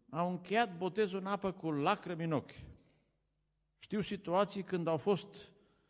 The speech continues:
prigonite de familie, dar când le-a apărut în față un băiat, uneori necredincios, așa cum scrie în unu Timotei cinci,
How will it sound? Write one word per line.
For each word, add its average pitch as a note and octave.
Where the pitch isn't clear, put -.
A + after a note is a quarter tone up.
prigonite F3
de E3
familie, C3
dar C#3
când F3+
le-a E3+
apărut E3+
în E3
față D#3
un D3
băiat, C#3
uneori B2+
necredincios, G3
așa A#2+
cum D3+
scrie D3+
în D3+
unu C#3
Timotei B2+
cinci, G#3